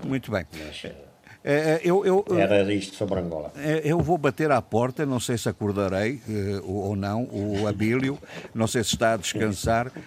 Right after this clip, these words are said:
Speaker 1: mas, eh, eh, estou a tocar devagarinho à porta. Abílio, em relação a São Tomé, eh, eh, enfim, há o, finalmente o anu-, há um anúncio de uma moção de censura, eh, por parte da oposição,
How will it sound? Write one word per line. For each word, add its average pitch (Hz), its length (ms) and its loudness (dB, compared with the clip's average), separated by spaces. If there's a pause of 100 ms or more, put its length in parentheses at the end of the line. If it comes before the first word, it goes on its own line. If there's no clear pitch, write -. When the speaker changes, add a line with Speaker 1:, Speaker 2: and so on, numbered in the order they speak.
(200)
Speaker 1:
mas, 127 640 2
eh, 123 600 2 (240)
eh, 113 60 0 (140)
estou 156 260 2
a - 20 2
tocar 151 340 2
devagarinho 139 680 4
à 110 100 4
porta. 92 500 0 (320)
Abílio, 139 480 4
em 143 60 4
relação 160 380 2
a 143 60 2
São 151 220 0
Tomé, 107 520 -2 (500)
eh, 127 720 4 (560)
eh, 170 160 -4 (580)
enfim, 120 380 0
há 139 180 4
o, 151 380 4 (160)
finalmente 151 680 2
o 143 80 6
anu-, 143 280 4 (200)
há 151 140 6
um 175 160 6
anúncio 165 500 4
de 127 60 4
uma 143 160 4
moção 123 380 2
de - 80 -4
censura, 98 600 -2 (220)
eh, 101 480 0
por 104 140 -6
parte 98 360 -2
da 95 140 -2
oposição, 92 680 -4